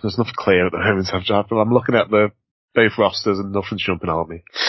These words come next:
You'd either get, you'd go down the road of just putting the, loads of ex W W E champions in one team against the Bloodline, or, or try and just pick somebody, like,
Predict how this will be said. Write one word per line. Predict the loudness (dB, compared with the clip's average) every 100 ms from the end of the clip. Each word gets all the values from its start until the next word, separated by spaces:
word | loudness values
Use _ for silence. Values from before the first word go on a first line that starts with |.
| -2 -4 -12 _ _ _
You'd | 2 4
either | 4
get, | 2 -2 -4 -4
you'd | -2 2
go | 2
down | 4 2 2
the |
road | 2 0
of |
just | -4 -6
putting | -4 -4
the, | -2 -4 -6 -20 -8 0
loads | 0 2
of |
ex | -2 0 -4 -6 0
W | 2 2 0 0
W | 0 0 -2
E |
champions | 0 -2 -2 -4 -2
in | -2 0
one | -2 -2
team | -2 0 0 -2
against | -4 -6 -8 -12
the | -4
Bloodline, | -2 0 0 -2 -6
or, | -10 -12 _ -20 _ -2
or | 0
try | 2 0
and | 0
just | -2 -2
pick | -4
somebody, | -2 -2 0 -2
like, | -2